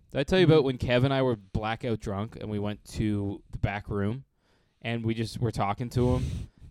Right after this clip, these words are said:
Speaker 1: And then I was, I, it was definitely his idea 'cause it's just such a f-,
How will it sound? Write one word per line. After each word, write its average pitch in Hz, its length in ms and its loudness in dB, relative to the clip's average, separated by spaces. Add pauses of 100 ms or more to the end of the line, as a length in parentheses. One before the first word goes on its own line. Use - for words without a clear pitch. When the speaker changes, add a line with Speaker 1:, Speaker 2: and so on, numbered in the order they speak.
(140)
Speaker 1:
And 123 180 -4
then 123 580 -2 (1300)
I 143 80 -12
was, - 340 -10
I, 127 220 -12
it 160 80 0
was 139 240 0 (180)
definitely 139 380 -2
his 117 160 -2
idea 98 400 -10
'cause - 120 -20
it's 104 160 -12
just - 360 -14
such - 260 -10
a 101 40 -8
f-, - 180 -16